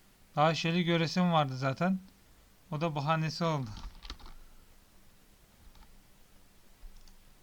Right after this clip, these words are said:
Bir de şaller Karus'ta daha yakışıklı duruyor. Giga dokuz alacağım diyor. Bence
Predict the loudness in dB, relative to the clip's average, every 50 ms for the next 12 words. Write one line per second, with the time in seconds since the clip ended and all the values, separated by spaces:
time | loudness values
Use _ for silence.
0 | -20 -20 -20 -20 -20 -20 -20 -20 -20 -14 -6 -6 0 4 6 6 6 4 2 -4
1 | -12 -14 -14 -14 -14 -16 -20 -20 -20 -20 -20 -20 -20 -16 -16 -16 -16 -14 -14 -10
2 | -8 -4 -2 0 0 2 4 4 4 4 2 -4 -14 -14 -14 -12 -12 -12 -12 -12
3 | -16 -12 -6 0 0 0 2 0 -2 -4 -2 4 6 6 6 6 2 -6 -12 -12
4 | -16 -20 -20 -20 -20 -20 -20 -20 -14 -12 -12 -12 -10 -10 -4 -2 0 2 4 4
5 | 6 6 4 2 2 -2 -6 -6 -8 -8 -10 -10 -8 -6 -6 -4 -4 -4 -4 -6
6 | -8 -10 -12 -12 -8 -10 -10 -10 -10 -14 -16 -14 -14 -14 -14 -14 -14 -14 -14 -14
7 | -12 -12 -12 -12 -12 -12 -16 -16 -16 -16 -18 -18 -20 -20 -20 -20 -20 -20 -20 -20
8 | -20 -20 -20 -20 -20 -18 -8 -6 -4 2 4 4 6 6 4 4 2 4 6 6
9 | 6 4 2 -2 -2 -2 -2 -4 -4 -6 -8 -12 -20 -20 -20 -20 -20 -20 -20 -20
10 | -20 -20 -20 -20 -20 -20 -20 -20 -20 -20 -20 -20 -20 -20 -20 -20 -20 -20 -20 -20
11 | -20 -20 -20 -20 -20 -18 -16 -16 -12 -10 -10 -2 4 6 6 8 8 8 6 6
12 | 6 6 6 6 6 4 0